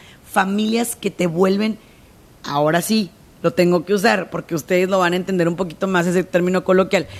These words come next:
Hay familias que te vuelven loco, ¿sí? A pesar de que no con la palabra loco, pero hay familias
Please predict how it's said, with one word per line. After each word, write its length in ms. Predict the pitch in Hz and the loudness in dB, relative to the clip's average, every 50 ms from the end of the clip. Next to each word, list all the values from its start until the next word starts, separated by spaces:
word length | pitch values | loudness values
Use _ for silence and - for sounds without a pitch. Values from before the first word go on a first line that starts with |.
| - - - - | -20 -20 -8 -2
Hay 160 | - 208 220 | 0 2 2
familias 600 | 208 - - 240 226 220 214 208 202 202 208 - | 2 2 0 2 2 2 2 2 2 0 0 -2
que 120 | - - 175 | -4 -8 -6
te 180 | - - 170 | -4 -2 -2
vuelven 380 | 165 165 160 156 151 156 156 160 | 0 0 0 0 -2 -2 -2 0
loco, 340 | 170 175 - - - - - - - - - - - - - | -2 -2 -4 -6 -16 -16 -18 -18 -20 -20 -20 -20 -20 -20 -12
¿sí? 300 | - - 165 170 185 262 - - | -6 -2 -2 -2 -2 -4 -6 -12
A 40 | 165 | -10
pesar 220 | - 160 165 170 | -6 -2 0 0
de 100 | 185 180 | 0 2
que 100 | - 165 | 2 2
no 100 | 170 165 | 2 2
con 100 | 185 180 | 2 -2
la 120 | 180 160 | -4 -2
palabra 280 | - 170 170 175 185 190 | -2 0 2 2 4 4
loco, 240 | 196 185 190 202 190 | 2 2 0 -4 -6
pero 340 | - 175 170 165 156 - - - - - | -4 -4 -4 -4 -4 -8 -14 -18 -10 -4
hay 140 | 156 170 165 | -4 -2 -2
familias 540 | 170 190 185 196 196 185 175 175 185 - | -2 -2 -2 0 0 0 0 0 -2 -4